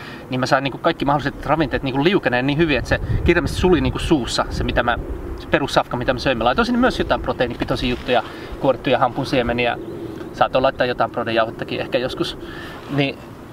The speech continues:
niin sit mä niinku elin, elin tommosella. Et mä otin siitä, se oli mulla pakkasessa, mä otin siitä jotain palasia, laitoin siihen mun lautaselle ja sit vaikka kaadoin vielä sitä teetä päälle. Et mä pystyin niinku tekemään ihan pärinöissä niinku ihan ympäri vuorokauden vaan niinku hommia.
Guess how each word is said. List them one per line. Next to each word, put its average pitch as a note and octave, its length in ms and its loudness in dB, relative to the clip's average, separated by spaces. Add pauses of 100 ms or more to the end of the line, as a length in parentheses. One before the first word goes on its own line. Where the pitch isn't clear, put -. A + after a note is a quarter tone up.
niin E3 120 2
sit - 100 -4
mä G3 40 6
niinku G3 120 4
elin, D#3 340 2
elin E3+ 200 2
tommosella. B2+ 460 2 (380)
Et C#3+ 100 0
mä D3+ 80 6
otin D#3 160 2
siitä, - 320 2 (240)
se E3+ 60 4
oli D3 80 2
mulla C#3 120 6
pakkasessa, - 480 0
mä C#3 80 4
otin C#3+ 120 2
siitä E3+ 180 2
jotain D3 200 2
palasia, C#3+ 420 2
laitoin C3 240 2
siihen C#3 220 0 (580)
mun D3 140 4
lautaselle D3 420 4
ja B2+ 60 2
sit C#3 140 -6
vaikka - 160 0
kaadoin B2+ 320 0
vielä B2+ 120 2
sitä - 120 -10
teetä - 260 0
päälle. A#2+ 220 0
Et - 60 -6
mä C#3 60 -10
pystyin F3+ 220 0
niinku F#3 160 0
tekemään F#3 260 2
ihan G#3+ 200 2
pärinöissä D3+ 440 0
niinku C3+ 120 0
ihan F#3+ 200 2
ympäri D#3 280 0
vuorokauden C#3+ 340 0
vaan C3 120 4
niinku C3+ 140 -6
hommia. A#2+ 420 0